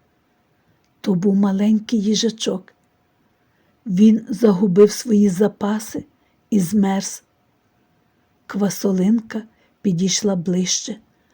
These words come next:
накрила його своїм шарфиком і сказала: «Ходімо до мене, я тебе зігрію і почастую чимось смачненьким».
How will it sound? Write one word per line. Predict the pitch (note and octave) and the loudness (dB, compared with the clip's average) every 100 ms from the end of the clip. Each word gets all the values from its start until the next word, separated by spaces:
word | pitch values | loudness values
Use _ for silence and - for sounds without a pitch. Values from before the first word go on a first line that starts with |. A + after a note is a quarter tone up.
| _ - | _ -6
накрила | G3 F#3 - G3+ F#3+ F#3+ | -4 -4 -2 -2 0 2
його | F#3+ F#3 G3 | 0 0 -2
своїм | G3 G3+ F#3+ G3 F3+ | -6 -4 -2 -2 -2
шарфиком | - F#3 A3 - A3+ - F3 - _ _ _ _ | -2 -4 -6 -8 -12 -8 -10 -10 _ _ _ _
і | - | -14
сказала: | - - G#3 E3 F3+ F3+ F#3 - _ _ _ _ | -14 -4 -2 0 -2 -2 -6 -12 _ _ _ _
«Ходімо | - D4+ C4+ C#4 G#3+ F#3+ | -6 -2 2 4 4 2
до | F3+ F#3+ | 0 -2
мене, | F#3 F#3 F#3 G3 - _ _ _ _ _ _ | 0 0 -2 -4 -10 _ _ _ _ _ _
я | G#3+ C#4+ | 0 0
тебе | D4 C4 F3+ F#3 | 2 2 4 4
зігрію | F#3+ F3+ F#3 G3 A#3+ A#3 A3 - _ _ _ - | 4 2 4 6 6 4 -2 -6 _ _ _ -4
і | G#3+ | 2
почастую | A#3+ A3 B3+ - - D4 D4 C4 | 4 4 2 -2 0 2 2 -2
чимось | - C4 C#4+ - | 0 2 2 -2
смачненьким». | - G3+ - G3 G3 G3+ G#3 G#3+ | -4 -4 -4 -2 0 0 -2 -6